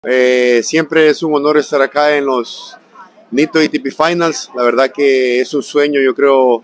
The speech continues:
y un objetivo para todos los tenistas profesionales desde que empezamos el año, eh, el primero de enero prácticamente, a competir en, en el, en el Australian Open. Yo creo que uno de los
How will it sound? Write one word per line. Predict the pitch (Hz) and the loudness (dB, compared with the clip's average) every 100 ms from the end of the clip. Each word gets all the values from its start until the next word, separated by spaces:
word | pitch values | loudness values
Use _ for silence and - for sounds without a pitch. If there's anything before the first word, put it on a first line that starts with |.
| - | -4
y | 123 | 0
un | 135 147 | 2 2
objetivo | 135 135 - 151 147 127 - _ - _ - | 0 -2 -2 0 2 2 -2 _ -20 _ -4
para | 117 117 110 | 0 2 0
todos | 98 139 143 | 0 2 2
los | 135 123 - - | 2 0 -2 -6
tenistas | 123 123 127 127 | -2 -2 -2 -4
profesionales | 127 117 117 120 135 | -4 -4 -4 -2 0
desde | 131 117 117 | 0 -2 -2
que | 120 | -4
empezamos | 117 - 131 131 | -4 -2 -2 -4
el | 127 | -2
año, | 123 143 135 127 - - _ 101 | -2 0 -2 -4 -8 -20 _ -2
eh, | 110 104 101 101 101 | 0 0 0 -2 -4
el | 98 | -6
primero | 107 104 139 131 | -6 -2 0 0
de | 117 | 0
enero | 139 143 - | 0 0 0
prácticamente, | 127 120 120 117 147 139 127 | -4 -4 -4 0 -2 -2 -4
a | |
competir | 120 110 107 131 131 | -4 -6 -4 -2 -2
en, | 123 113 - _ _ - - | -2 -4 -8 _ _ -14 -4
en | 117 113 | -2 0
el, | 107 101 92 | -2 -4 -8
en | 107 | -4
el | 113 | -2
Australian | 110 107 131 123 | -2 0 -2 0
Open. | 127 147 143 | 0 0 0
Yo | 131 | 0
creo | 127 127 | 0 0
que | 131 | 0
uno | 127 131 | 0 2
de | 127 | 0
los | 120 117 107 | 2 0 0